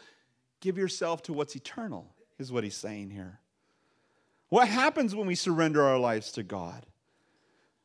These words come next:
The evidence is in this room. I've talked to so many of you. Man, ever since I gave my life to Jesus, I, I mean, I, it just, it's amazing to,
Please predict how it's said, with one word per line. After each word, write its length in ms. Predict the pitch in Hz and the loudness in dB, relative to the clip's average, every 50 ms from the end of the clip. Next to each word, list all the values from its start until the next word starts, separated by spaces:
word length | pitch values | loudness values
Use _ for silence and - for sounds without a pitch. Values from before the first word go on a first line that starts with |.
| _ _ - | _ _ -2
The 120 | - 143 170 | 2 6 6
evidence 340 | 226 330 269 190 165 - 165 | 6 6 4 0 0 -2 -4
is 120 | 143 139 | -4 -2
in 120 | 147 147 | -2 0
this 220 | 147 139 135 - 135 | 0 -2 -2 -4 -6
room. 400 | 135 175 226 185 107 87 80 - | -4 -4 -4 -4 -6 -6 -10 -12
I've 120 | - 175 - | -14 -12 -10
talked 240 | - 180 180 175 | -6 -8 -6 -6
to 80 | - 160 | -4 -6
so 200 | - - 170 147 | -4 -2 -2 0
many 300 | 143 143 147 185 208 170 | 0 0 -2 -2 -2 -4
of 140 | 117 98 98 | -6 -6 -8
you. 180 | 85 85 82 - _ _ _ _ _ _ _ _ _ _ _ _ _ _ _ _ _ _ _ _ _ _ _ _ _ _ _ _ - | -10 -12 -12 -16 _ _ _ _ _ _ _ _ _ _ _ _ _ _ _ _ _ _ _ _ _ _ _ _ _ _ _ _ -14
Man, 240 | 123 127 143 135 | -12 -12 -10 -8
ever 200 | 127 135 139 143 | -8 -4 -4 -4
since 180 | 135 - 135 127 | -4 -6 -4 -4
I 80 | 135 120 | -2 -2
gave 160 | 123 135 135 | -2 -2 -2
my 120 | 131 123 | -2 -2
life 160 | 117 120 120 | -2 -4 -4
to 100 | - 120 | -6 -10
Jesus, 420 | 110 107 117 123 127 123 113 - - | -10 -6 -6 -6 -4 -6 -8 -10 -8
I, 140 | - 107 - _ - | -8 -8 -10 _ -10
I 120 | 123 127 | -10 -6
mean, 120 | 131 127 120 | -4 -4 -2
I, 140 | 120 120 - - - - - - - _ _ _ | -2 -2 -4 -6 -14 -20 -20 -20 -20 _ _ _
it 80 | - 123 | -12 -10
just, 280 | 120 139 127 - - - | -10 -8 -10 -10 -12 -10
it's 200 | - 120 - - | -10 -10 -8 -4
amazing 440 | 127 120 117 123 139 139 127 135 123 | -2 -2 -2 0 -2 -2 -2 -4 -6
to, 120 | 117 120 | -6 -8